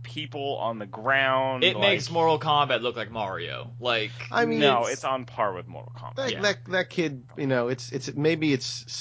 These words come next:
Speaker 3: s-, at three A M where he lives if he's on the, you know, on the, the Pacific coast. So,
Speaker 2: Yes.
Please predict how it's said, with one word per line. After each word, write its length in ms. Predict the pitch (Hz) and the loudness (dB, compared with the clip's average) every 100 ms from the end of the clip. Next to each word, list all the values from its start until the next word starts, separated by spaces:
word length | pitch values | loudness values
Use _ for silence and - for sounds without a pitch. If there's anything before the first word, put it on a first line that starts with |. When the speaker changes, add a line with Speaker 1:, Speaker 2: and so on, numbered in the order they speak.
| 143 | -10
Speaker 3:
s-, 40 | - | -6
at 160 | 120 - | -8 -2
three 240 | 143 135 120 120 | 4 6 6 4
A 60 | |
M 200 | 117 113 | 4 2
where 180 | 113 110 | 0 0
he 100 | 107 | 0
lives 320 | 107 107 107 | 0 0 -2
if 100 | 107 | -6
he's 160 | 107 101 | -4 -2
on 140 | 101 | -2
the, 240 | 101 92 101 | -2 -2 -2
you 80 | 107 | -4
know, 160 | 92 90 | -4 -4
on 100 | 92 | -4
the, 240 | 92 92 95 - | -4 -4 -8 -8
the 60 | |
Pacific 460 | 95 - 120 107 - | -6 0 0 0 -2
coast. 500 | 110 95 101 - - - - - - - - | 0 0 -2 -8 -14 -18 -18 -20 -20 -20 -18
So, 420 | - 127 120 113 110 | -2 4 6 6 4
Speaker 2:
Yes. 160 | 107 - | 0 -4